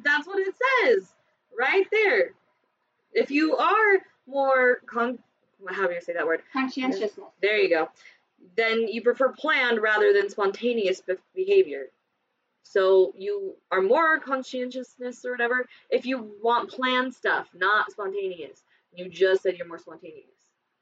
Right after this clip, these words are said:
Speaker 2: Oh, so that's why I'm lower.
Speaker 1: You're lower 'cause you're disorganized.
Speaker 2: Oh, very.
Speaker 1: You're a mess.
Speaker 2: Well, then why am I as hi-, then I'm, I'm impressed I'm as high as I am then. Because your dad's always going, I'm like, "Let's go drive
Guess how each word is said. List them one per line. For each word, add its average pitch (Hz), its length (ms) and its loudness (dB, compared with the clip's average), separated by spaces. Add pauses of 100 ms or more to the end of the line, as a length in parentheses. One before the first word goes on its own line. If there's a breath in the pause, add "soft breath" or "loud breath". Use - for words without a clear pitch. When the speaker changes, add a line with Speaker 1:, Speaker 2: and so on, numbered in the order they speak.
(540)
Speaker 2:
Oh, 277 200 -2 (100)
so 294 80 -16
that's 285 180 -4
why 254 180 -4
I'm 220 140 -4
lower. 214 360 0 (480)
Speaker 1:
You're 220 140 0
lower 233 220 4
'cause 214 160 2
you're 202 120 6
disorganized. 185 840 0 (120)
Speaker 2:
Oh, 220 100 -12
very. 208 200 -4
Speaker 1:
You're 202 180 4
a - 40 2
mess. 175 520 -4 (220)
Speaker 2:
Well, 240 140 -14
then 247 200 -4
why 247 240 2
am 269 220 0
I 220 340 0
as - 40 -20
hi-, 220 180 -14
then 226 260 -4
I'm, 226 180 -4
I'm - 480 -6
impressed 214 380 -4
I'm 208 120 2
as 190 120 -8
high 202 200 -14
as 202 60 -12 (100)
I 185 200 -8
am 262 120 -4
then. 269 280 -14 (960)
Because 208 340 -2
your 220 140 2
dad's 233 260 -2
always 226 240 -4
going, 240 160 -4
I'm 269 80 4
like, 359 140 4
"Let's 494 300 2
go 494 360 4
drive 392 540 2